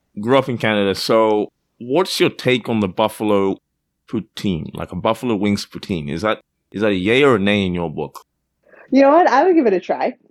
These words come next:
Speaker 2: I've never heard of any sort of food. Like, I know poutine, but, like, buffalo wing poutine, it just sounds very zesty. So, yeah, I, I would give it a try. Maybe
Speaker 1: Okay,
Speaker 2: it's the next,
Speaker 1: all right.
Speaker 2: uh, All-Star pregame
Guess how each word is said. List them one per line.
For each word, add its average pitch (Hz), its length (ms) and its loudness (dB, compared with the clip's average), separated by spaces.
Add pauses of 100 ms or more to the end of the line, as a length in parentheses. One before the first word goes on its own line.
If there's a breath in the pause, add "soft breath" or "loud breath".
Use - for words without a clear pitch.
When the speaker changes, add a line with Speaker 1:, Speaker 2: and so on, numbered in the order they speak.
(280)
Speaker 2:
I've 226 520 2
never 233 380 4
heard 262 280 4
of 240 240 2 (280)
any 233 240 0
sort 233 220 0
of 208 80 -4
food. 190 360 -2 (580)
Like, 185 240 2
I 208 80 2
know 214 180 2
poutine, 220 560 0
but, 185 180 0
like, 190 240 0 (120)
buffalo 208 500 0
wing 220 200 0
poutine, 220 240 -4 (320)
it 208 160 2
just 247 200 0
sounds 247 680 0 (340 soft breath)
very 214 200 4
zesty. 180 680 -2
So, 165 440 0 (180)
yeah, 202 360 2
I, 269 280 2
I 277 120 4
would 320 120 0
give 196 140 2
it 170 80 2
a 160 60 -2
try. 160 320 -2 (440)
Maybe 180 160 -4
Speaker 1:
Okay, 190 120 4
Speaker 2:
it's - 100 -8
the 208 40 -4
next, 196 340 -2
Speaker 1:
all 190 60 4
right. 170 320 2
Speaker 2:
uh, - 100 -20
All-Star 180 480 0
pregame 175 680 -2